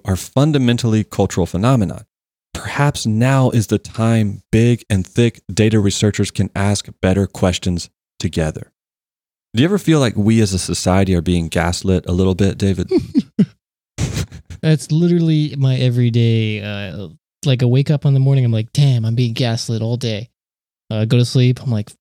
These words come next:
Speaker 2: "Fuck, I got gaslit like crazy all day long." Yeah, of course. It, that's, that's what advertising is. It's gaslighting.
Speaker 1: Yeah, it is, because, uh, like, when it comes to surveillance, for example, w-, we're all being just gaslit into believing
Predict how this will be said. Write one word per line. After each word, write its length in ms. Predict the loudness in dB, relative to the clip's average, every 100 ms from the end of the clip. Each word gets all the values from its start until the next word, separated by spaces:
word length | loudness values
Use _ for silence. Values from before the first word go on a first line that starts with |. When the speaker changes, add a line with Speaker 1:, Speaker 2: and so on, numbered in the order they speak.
| -2
Speaker 2:
"Fuck, 260 | -2 -2
I 60 | -6
got 240 | -6 -4
gaslit 520 | -2 -2 -4 -2 -2
like 200 | -2 -6
crazy 380 | 0 2 2 2
all 120 | 0
day 160 | 0 0
long." 320 | 0 -2 0
Yeah, 260 | 0 0 -4
of 180 | -4 -2
course. 300 | 0 0 0
It, 340 | -2 -2 -2
that's, 180 | -2 -2
that's 340 | -2 -2 0 2
what 180 | 2
advertising 580 | 0 0 2 2 4 2
is. 200 | 2 0
It's 180 | -4 -6
gaslighting. 720 | -6 -4 -6 -6 -8 -10 -14 -20 _ _ _ _ _ _ _ _
Speaker 1:
Yeah, 280 | 0 0 0 -12 _ _ -2
it 100 | 0
is, 140 | 0
because, 340 | 0 2 0
uh, 140 | -2 -10 -4
like, 160 | -2 2
when 100 | 0
it 60 | 2
comes 160 | 0
to 80 | 0
surveillance, 500 | -2 0 0 0 -6
for 120 | -6
example, 420 | -6 -6 -10 -16 -20 _ _ -2
w-, 200 | 0 2
we're 160 | 2
all 140 | 2 0
being 360 | 2 2 0 -4 -2
just 280 | -2 -2
gaslit 500 | -4 -2 -2 0 -2
into 160 | 0 0
believing 580 | 2 2 2 0 -2